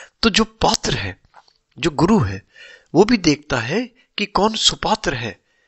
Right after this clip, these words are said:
शाबर मंत्रों की दीक्षा ग्रहण करने के लिए।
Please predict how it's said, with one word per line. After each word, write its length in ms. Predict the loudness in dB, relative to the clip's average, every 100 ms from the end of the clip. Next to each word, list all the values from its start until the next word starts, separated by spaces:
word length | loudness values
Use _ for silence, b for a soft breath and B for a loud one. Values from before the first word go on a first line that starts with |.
| _ 0
शाबर 340 | 0 0 -4
मंत्रों 360 | -4 -8 -8 -8
की 140 | -8
दीक्षा 400 | -8 -6 -4 -4
ग्रहण 280 | -4 -10 -10
करने 300 | -10 -10 -10
के 140 | -10
लिए। 180 | -14 -18